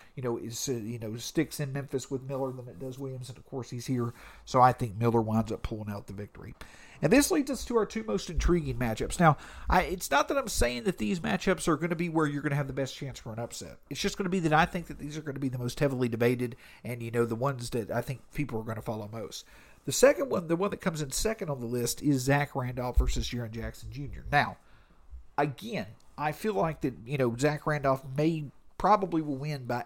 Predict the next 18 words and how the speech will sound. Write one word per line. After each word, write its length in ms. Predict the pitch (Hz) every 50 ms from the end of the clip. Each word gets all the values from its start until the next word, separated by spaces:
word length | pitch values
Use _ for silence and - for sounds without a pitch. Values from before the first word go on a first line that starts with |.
| - -
eighty 280 | 131 131 135 139 139 127
to 120 | - -
eighty-five 440 | 90 123 123 120 - 127 120 117 -
percent 280 | 120 113 - - 107
of 80 | 101 104
the 60 | 104
vote, 240 | 110 127 117 - - - - -
but 340 | 170 170 147 - - - - _ - - - - - - - - _ - - - - - - 151
this 260 | 131 180 240 269 262
goes 300 | - - 233 240 233 -
to 100 | - 160
show 380 | 139 - - 196 190 170 143 131
that, 200 | 123 127 - -
you 100 | 135 147
know, 100 | 143 117
as 160 | 113 139 127 120
beloved 540 | 117 123 131 131 147 190 220 240 226 196
as 240 | 202 180 156 - -